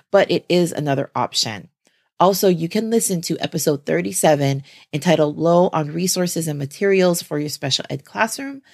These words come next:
ten Tips to Get the Supplies You Need,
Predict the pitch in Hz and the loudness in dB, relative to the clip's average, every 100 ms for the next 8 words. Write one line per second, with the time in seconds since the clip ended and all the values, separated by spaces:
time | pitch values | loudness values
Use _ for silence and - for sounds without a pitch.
0 | _ _ _ - 214 233 - - - 190 | _ _ _ 0 2 2 0 -2 -2 -4
1 | 175 165 - - - - - 139 139 135 | 0 0 -2 -10 -10 -8 -4 0 0 -2
2 | - 147 135 127 127 131 | -8 -8 -6 -6 -8 -12